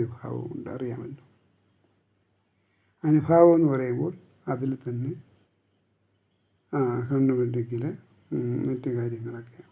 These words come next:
ആ, പുരികം കൊണ്ടുള്ള, അങ്ങനെ കൈകാലുകൾ കൊണ്ടുള്ള അംഗവിക്ഷേപങ്ങൾ എല്ലാം വരും. വന്നും പോയും ഇരിക്കുന്ന മുപ്പത്തിമൂന്ന് സഞ്ചാരിഭാവങ്ങളാണ് ഇത്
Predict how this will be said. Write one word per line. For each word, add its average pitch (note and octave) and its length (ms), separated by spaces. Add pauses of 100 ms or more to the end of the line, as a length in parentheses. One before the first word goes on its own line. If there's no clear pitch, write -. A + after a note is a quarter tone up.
(1800)
ആ, C3 60 (340)
പുരികം C3 340
കൊണ്ടുള്ള, A#2 340 (280)
അങ്ങനെ A#2 360 (220)
കൈകാലുകൾ A#2 680
കൊണ്ടുള്ള G#2+ 400 (300)
അംഗവിക്ഷേപങ്ങൾ A#2 680 (300)
എല്ലാം - 260
വരും. E3+ 140 (3000)
വന്നും D3 320
പോയും C3+ 260 (100)
ഇരിക്കുന്ന A#2+ 340 (240)
മുപ്പത്തിമൂന്ന് B2+ 640
സഞ്ചാരിഭാവങ്ങളാണ് B2+ 1080 (360)
ഇത് C#3+ 100